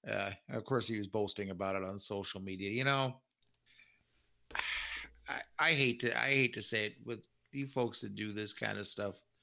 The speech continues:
glitter bombing and the like, you know, get off my team. We really, we really have serious matters. Yeah, you can chuckle about it,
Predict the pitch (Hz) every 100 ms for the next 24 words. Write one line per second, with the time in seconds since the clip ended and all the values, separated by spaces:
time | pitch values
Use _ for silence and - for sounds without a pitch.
0 | - - - _ _ - 113 113 113 98
1 | 104 104 104 104 101 101 101 101 104 -
2 | _ - - 110 110 107 - _ _ _
3 | _ _ - 151 147 139 131 - 101 92
4 | - 80 80 80 - _ _ _ _ _
5 | _ _ 117 135 127 120 117 113 101 101
6 | 95 - - - 57 55 - - 120 123
7 | 120 117 113 110 104 - - 107 104 104
8 | 104 - 104 98 101 113 139 143 123 113
9 | 98 - 110 98 98 98 95 92 92 95